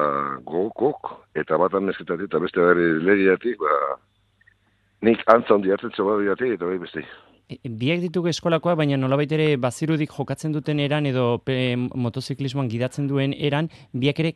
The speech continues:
Speaker 2: kalekumeak direla, kaleko-, kalean ikasitakoak.
Speaker 1: Larre motxekok.
Speaker 2: Larre motxekok.
Speaker 1: Larre motxekok,
Speaker 2: Larre motxekok,
Speaker 1: hori.
Speaker 2: baina ikasketa dituztenak.
Speaker 1: Hori, larre motxekok, gogokin, en,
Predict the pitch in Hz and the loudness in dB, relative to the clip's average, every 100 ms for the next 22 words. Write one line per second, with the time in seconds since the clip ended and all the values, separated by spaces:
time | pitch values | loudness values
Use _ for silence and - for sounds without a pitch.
0 | - 135 147 170 143 117 117 123 117 - | -2 0 2 2 0 0 -2 -2 -4 -2
1 | 131 151 - 123 139 143 160 135 143 139 | -2 0 0 0 0 2 0 0 -2 -4
2 | 120 113 107 - - - _ - 101 92 | -4 -4 -4 -8 -20 -20 _ 6 6 6
3 | 92 - 113 - - - - _ 131 120 | 2 -2 -6 -6 -10 -20 -20 _ -6 -2
4 | 127 117 117 107 - _ _ _ _ - | -2 -4 -6 -6 -8 _ _ _ _ -18
5 | - 117 107 87 87 131 135 151 147 180 | -2 2 2 0 -2 2 4 2 2 2
6 | 175 147 135 127 123 127 143 - 131 120 | 4 4 4 2 0 -2 -4 -2 -2 -2
7 | 120 - 117 101 - _ _ - - _ | -4 -6 -6 -6 -12 _ _ -20 -20 _
8 | 95 95 104 92 104 104 107 110 110 143 | 4 4 4 6 6 6 0 -4 -2 -2
9 | 98 90 107 131 - 151 175 175 - - | 0 0 2 2 -2 -2 0 -4 -8 -4
10 | 90 90 90 87 87 87 85 85 | 2 4 4 4 2 0 -2 -6